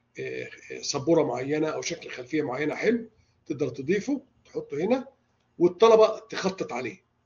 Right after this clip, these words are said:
او تحط صوره معينه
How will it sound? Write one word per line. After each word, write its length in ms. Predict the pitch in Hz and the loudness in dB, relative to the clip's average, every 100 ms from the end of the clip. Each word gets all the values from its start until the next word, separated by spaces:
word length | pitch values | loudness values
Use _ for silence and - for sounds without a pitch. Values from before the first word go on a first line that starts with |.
| _ _ _ _ - | _ _ _ _ 2
او 360 | 277 349 294 - _ _ _ _ _ | 8 8 6 -4 _ _ _ _ _
تحط 320 | - 233 - | 0 2 2
صوره 400 | 185 190 202 254 | 0 6 6 6
معينه 640 | 196 147 156 180 226 233 | 2 -2 0 2 0 -2